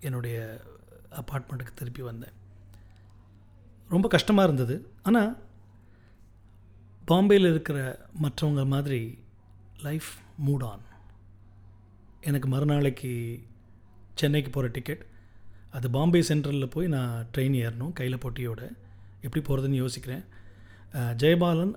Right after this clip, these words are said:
அவருடைய ஃப்ரெண்டோட இன்னொரு ஃப்ரெண்டு, அவர் டாக்ஸி டிரைவர். அவர் வந்து என்னை கூட்டிட்டு போய் ஸ்டேஷன்ல கொண்டு போய் விட்டாரு. நான் வந்து கையில ஒரு டூ டயர் ஏ சி டிக்கெட்டோட அங்க முதல் முறையா,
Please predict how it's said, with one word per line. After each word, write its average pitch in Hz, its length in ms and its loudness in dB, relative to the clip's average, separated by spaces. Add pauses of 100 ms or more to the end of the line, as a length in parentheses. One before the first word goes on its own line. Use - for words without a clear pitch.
அவருடைய 127 480 -4
ஃப்ரெண்டோட 165 800 0 (160)
இன்னொரு 170 480 2
ஃப்ரெண்டு, 120 560 -4
அவர் 123 200 -6
டாக்ஸி 135 380 -6
டிரைவர். 120 380 -8 (640)
அவர் 143 240 0
வந்து 135 320 -2
என்னை 127 200 -2 (100)
கூட்டிட்டு 135 340 -8
போய் 143 420 -8 (680)
ஸ்டேஷன்ல 131 360 -2
கொண்டு 123 200 -6
போய் 117 120 -2
விட்டாரு. 117 400 -6 (1040)
நான் 165 220 2
வந்து 160 260 0
கையில 151 240 4
ஒரு 131 280 2
டூ 151 100 0
டயர் 123 580 -4
ஏ 127 100 -2
சி 123 140 -8
டிக்கெட்டோட 131 840 -8
அங்க 120 440 -6 (440)
முதல் 196 340 4
முறையா, 175 520 2